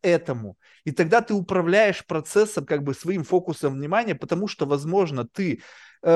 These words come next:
опять же, ты не любишь, не полюбишь это слово, но инфицирован неким видением того, что свою любовь нужно давать вот этому, потому что через это ты получишь какой-то бенефит. И у тебя есть паттерн, в твоей, паттерн какой-то в своей голове, когда, давая любовь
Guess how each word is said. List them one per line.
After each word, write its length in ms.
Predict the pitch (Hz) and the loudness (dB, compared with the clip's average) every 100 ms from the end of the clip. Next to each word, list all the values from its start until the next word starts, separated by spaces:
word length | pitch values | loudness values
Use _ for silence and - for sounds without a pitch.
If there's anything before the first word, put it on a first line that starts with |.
| 156 | 6
опять 380 | 143 131 127 95 | 2 -2 -2 -2
же, 100 | 104 | -8
ты 120 | 117 | -10
не 60 | |
любишь, 280 | 113 123 117 | -6 -8 -8
не 100 | 135 | -8
полюбишь 300 | 120 127 123 | -6 -4 -4
это 100 | 131 | -4
слово, 200 | 165 214 - | 0 0 0
но 160 | 165 175 | 0 0
инфицирован 920 | 175 - 190 - 233 196 151 131 131 | -2 -2 -6 -4 2 2 4 0 0
неким 440 | 165 185 151 143 - | -2 -2 -4 -8 -10
видением 640 | 123 156 190 156 147 135 117 | -8 -4 -4 -4 -4 -6 -2
того, 320 | 143 170 208 | 0 2 0
что 160 | - | -2
свою 360 | 139 - 147 180 | -10 -4 -2 -2
любовь 480 | 151 143 147 170 165 | -2 0 2 2 2
нужно 320 | 147 131 135 | -8 -6 -6
давать 460 | 120 131 143 151 - | 0 0 2 2 0
вот 240 | 127 - - | -4 -4 2
этому, 520 | 175 220 185 131 101 _ _ | 2 2 -2 -4 -10 _ _
потому 360 | - 156 156 196 | -2 0 0 -2
что 160 | - 151 | -2 -8
через 340 | 156 135 120 | -6 -6 0
это 220 | 170 208 | 0 2
ты 140 | 180 147 | -2 -4
получишь 480 | - 135 175 165 - | -4 -4 -4 -8 -8
какой-то 380 | 120 151 151 | -2 -2 -2
бенефит. 520 | 139 165 202 202 233 - | -4 -4 -4 -2 -4 -2
И 40 | |
у 60 | 139 | -4
тебя 200 | 151 196 | 2 2
есть 300 | 208 220 - | 2 -4 -4
паттерн, 560 | 220 - 143 131 151 - _ _ _ | -2 4 4 4 -2 -14 _ _ _
в 80 | |
твоей, 260 | - 165 160 | -4 -2 -2
паттерн 420 | 131 147 139 143 | 2 0 0 -6
какой-то 320 | 135 147 160 151 | -10 -6 -4 -6
в 40 | |
своей 220 | - 165 | -2 0
голове, 260 | 156 151 139 | 2 2 2
когда, 360 | 160 156 165 | 0 0 0
давая 420 | 139 139 147 151 131 | 2 0 2 2 2
любовь 440 | 139 135 165 160 | -2 -2 -2 -2